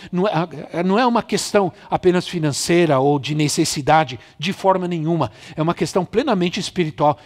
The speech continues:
É uma questão de fé, de perseverança, na certeza, na esperança, absoluta certeza de que Deus nos abençoará sempre,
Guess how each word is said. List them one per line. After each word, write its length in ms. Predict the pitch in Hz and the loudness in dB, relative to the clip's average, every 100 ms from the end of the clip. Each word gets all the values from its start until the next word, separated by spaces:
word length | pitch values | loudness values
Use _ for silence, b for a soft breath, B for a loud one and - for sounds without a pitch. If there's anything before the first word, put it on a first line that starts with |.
| B | B
É 60 | |
uma 140 | 170 180 | -2 0
questão 320 | 175 - 165 | -2 0 -2
de 120 | 139 | -2
fé, 460 | 131 185 214 - - | -4 2 2 0 -10
de 140 | 156 | -8
perseverança, 1080 | 180 202 175 - 165 147 156 254 - 160 113 - b b b b | 0 0 0 -2 -2 0 2 0 0 -4 -6 -12 b b b b
na 180 | 147 151 | -4 -2
certeza, 920 | 147 - 135 117 - 214 208 - 135 - B B - | -2 0 0 0 0 2 2 2 0 0 B B -8
na 240 | 147 156 | -2 -2
esperança, 760 | 151 - - 135 180 202 - 107 b b _ _ | -2 -6 -2 2 2 2 -2 -8 b b _ _
absoluta 800 | - 190 - 202 156 165 247 202 | 2 2 2 -2 -2 0 0 0
certeza 600 | 165 156 127 175 160 131 B B B | -2 -4 -2 0 0 -2 B B B
de 120 | 170 | -6
que 140 | - | -2
Deus 720 | 233 147 170 214 147 - - - _ _ _ _ | -2 6 8 8 4 -6 -16 -18 _ _ _ _
nos 180 | 143 147 | -6 -4
abençoará 600 | 147 131 123 131 120 104 - b b | -2 -2 -2 -4 -2 -4 -8 b b
sempre, 680 | - - 202 160 120 - | -8 -2 0 0 -4 -14